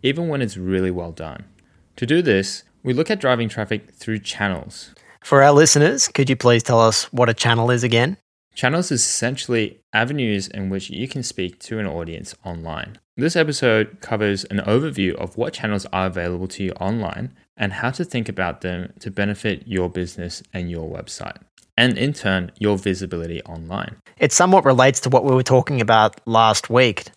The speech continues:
Speaker 2: Traffic exists already on the internet. Your dream customers are already congregating somewhere.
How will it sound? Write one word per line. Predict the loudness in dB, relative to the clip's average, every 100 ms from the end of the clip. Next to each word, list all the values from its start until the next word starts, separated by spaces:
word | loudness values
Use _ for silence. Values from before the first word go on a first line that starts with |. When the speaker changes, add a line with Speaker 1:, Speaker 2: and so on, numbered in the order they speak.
| _
Speaker 2:
Traffic | 0 2 4 2
exists | 2 0 2 2 2 2
already | 0 2 2 2 0 -4 _ _ 0
on | 2
the | 2 2
internet. | 0 0 -2 -2
Your | 0 2
dream | 2 2 2
customers | 0 0 0 0
are | 2
already | 2 4 4 2
congregating | 2 0 0 0 4 4 2 -2
somewhere. | 0 0 0 -4 -6